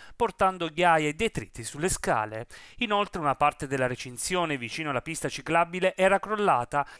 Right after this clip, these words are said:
I lidi si erano salvati grazie ai blocchi di cemento posizionati davanti al mare.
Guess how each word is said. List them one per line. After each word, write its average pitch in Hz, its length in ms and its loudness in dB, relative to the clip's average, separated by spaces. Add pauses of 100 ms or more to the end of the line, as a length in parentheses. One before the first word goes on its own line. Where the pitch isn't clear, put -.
(140)
I 247 120 0
lidi 202 300 -2
si 170 160 0
erano 170 220 2
salvati 135 580 0
grazie 151 460 2
ai 120 60 -4
blocchi 147 440 -2
di 151 100 -6
cemento 151 560 -4
posizionati 165 960 -4
davanti 123 460 -2
al 165 80 4
mare. 107 540 -2